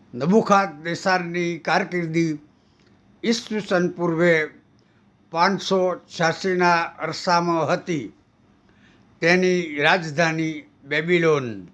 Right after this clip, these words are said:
તેણે યરુશાલેમનું મંદિર નષ્ટ કર્યું હતું.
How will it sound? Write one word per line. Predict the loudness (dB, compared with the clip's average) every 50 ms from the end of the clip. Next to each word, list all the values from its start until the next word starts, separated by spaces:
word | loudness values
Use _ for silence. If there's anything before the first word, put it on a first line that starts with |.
| _ _ _ _ _ _ _ _ _ _ _ _ _ _ _ _ _ _ _ _ _ 2
તેણે | 2 4 4 4 4 2 2 0 -4 -10 -8 -2
યરુશાલેમનું | 0 0 0 0 -2 -2 -2 -2 0 0 0 -2 -2 -4 -4 -4 -4
મંદિર | -4 -4 -2 -2 -2 -2 -2 0 0 -2 -2
નષ્ટ | -2 -2 -2 -2 -2 -4 -6 -6 -6
કર્યું | -4 -4 -2 0 0 2 0
હતું. | 0 0 0 0 0 0 -2 -6